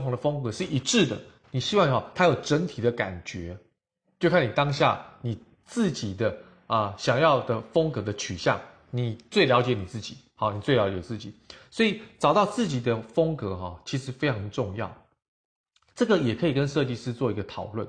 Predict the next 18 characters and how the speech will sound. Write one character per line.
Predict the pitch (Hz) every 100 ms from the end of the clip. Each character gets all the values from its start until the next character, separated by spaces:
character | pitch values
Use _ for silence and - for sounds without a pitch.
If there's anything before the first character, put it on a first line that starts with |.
| -
好， | -
做 | 107 127
个 | 107
讨 | - 117
论。 | 110 - - - - -
那 | -
我 | 240
觉 | 160 156
得 | 170 160 - - _
你 | 139 135 135
一 | -
定 | - 240
也 | 190
要 | 117 139
上 | 147 151
网 | 110 101 -
Google | 135 135 - -
哈， | - 98